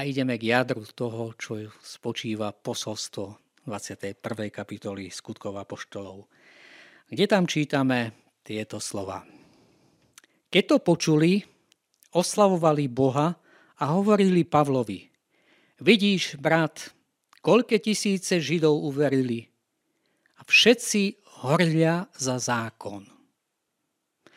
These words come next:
O tebe sa však dopočuli, že vraj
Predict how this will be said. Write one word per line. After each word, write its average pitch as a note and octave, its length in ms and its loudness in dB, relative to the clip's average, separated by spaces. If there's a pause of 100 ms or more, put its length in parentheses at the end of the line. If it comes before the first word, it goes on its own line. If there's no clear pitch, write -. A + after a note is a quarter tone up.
(340)
O C3+ 80 -4
tebe C4 240 2
sa G#3+ 160 4
však F#3 240 4
dopočuli, G3 560 2
že D#3+ 240 2
vraj A3+ 480 2